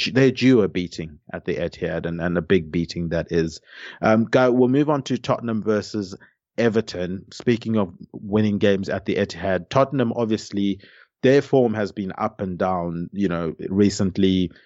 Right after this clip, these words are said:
And by my calculations, because they lost in the F A Cup against Middlesbrough, it means they're gonna win on the weekend. I think I've got the maths right with, with, when it comes to Tottenham at the moment.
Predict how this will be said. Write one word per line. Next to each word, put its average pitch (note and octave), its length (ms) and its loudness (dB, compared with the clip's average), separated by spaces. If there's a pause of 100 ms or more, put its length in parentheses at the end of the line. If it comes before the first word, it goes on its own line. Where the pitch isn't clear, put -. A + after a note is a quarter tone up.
(260)
And A#2 320 2
by A2+ 220 2
my C#3 260 4
calculations, A2 960 -2 (140)
because C3+ 580 2
they A#2+ 240 2
lost G#2+ 640 -4 (240)
in G2 160 -6
the G2 160 0
F G2+ 180 -6
A F#2+ 100 0
Cup F#2 300 -4
against F2 300 -2
Middlesbrough, F2+ 580 -2 (360)
it G2 160 0
means A2+ 360 8
they're G2+ 140 6
gonna G2 220 2
win F2+ 400 2 (120)
on F2+ 180 -4
the F2+ 80 -2
weekend. E2+ 480 -2
I G#2 120 4
think C3+ 260 2
I've A#2+ 140 4
got A2+ 180 -2
the G2+ 80 -6
maths F#2 320 -6
right F2 260 -6
with, F2+ 100 -10 (280)
with, G2 240 0
when F#2+ 180 2
it F2 60 -6
comes F#2+ 240 -2
to F#2 100 -8
Tottenham F2+ 440 0
at - 140 -4
the - 60 -8
moment. E2+ 460 -2